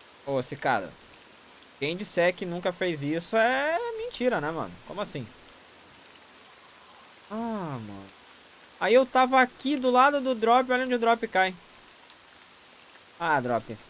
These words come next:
Valeu, falou, Drop. Fica pra próxima. Eu tava do lado desse Drop, o Drop, eh, esperou eu vir pra cá.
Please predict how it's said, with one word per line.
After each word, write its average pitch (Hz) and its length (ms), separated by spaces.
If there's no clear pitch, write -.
Valeu, 160 240
falou, 151 360
Drop. 120 200
Fica 165 200
pra 175 140
próxima. 131 400
Eu 127 40
tava 190 260
do 220 180
lado 240 300
desse 208 280
Drop, 175 340
o 196 40
Drop, 185 300
eh, 185 360
esperou 190 400
eu 226 80
vir 220 160
pra 226 240
cá. 214 380